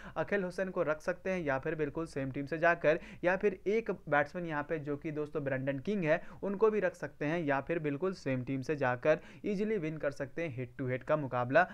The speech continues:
कप्तान और वाइस कप्तान सेम ही रखेंगे, कप्तान तो आपके अपोनेंट भी सेम ही रखेंगे, वाइस कप्तान का थोड़ा फेरा हो सकता है,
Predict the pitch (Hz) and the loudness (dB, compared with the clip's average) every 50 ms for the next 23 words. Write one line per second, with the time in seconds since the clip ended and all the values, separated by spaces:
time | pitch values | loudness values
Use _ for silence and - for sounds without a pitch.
0 | - - - 165 170 - - 196 208 208 202 180 175 175 175 - 185 175 - 180 | -8 0 2 2 2 4 2 2 2 2 2 2 2 2 2 0 -4 -4 -2 -4
1 | 175 175 175 - 143 135 139 156 160 156 165 160 165 170 165 175 170 170 - 185 | -4 -4 -4 -6 -4 -4 -2 -2 -2 -2 -2 -4 -4 -2 -2 -2 -4 0 0 0
2 | 185 190 180 190 180 170 - - 175 165 156 156 147 156 156 143 147 160 156 - | 0 0 0 0 0 -2 0 0 0 0 0 0 -2 -2 -4 -4 -4 -6 -6 -4
3 | 139 127 131 151 165 160 147 - 156 160 175 175 156 160 180 190 - - 180 - | -4 -2 0 0 0 0 0 0 0 0 2 2 4 2 0 0 -2 -6 -6 -4
4 | 165 165 160 170 160 - 151 147 151 143 147 147 139 131 135 123 120 151 175 - | -6 -4 -4 -6 -6 -4 -2 -2 -2 -2 0 -2 0 0 0 0 0 0 0 0
5 | 190 180 - - 147 135 131 156 180 | -2 -4 0 0 2 4 4 4 2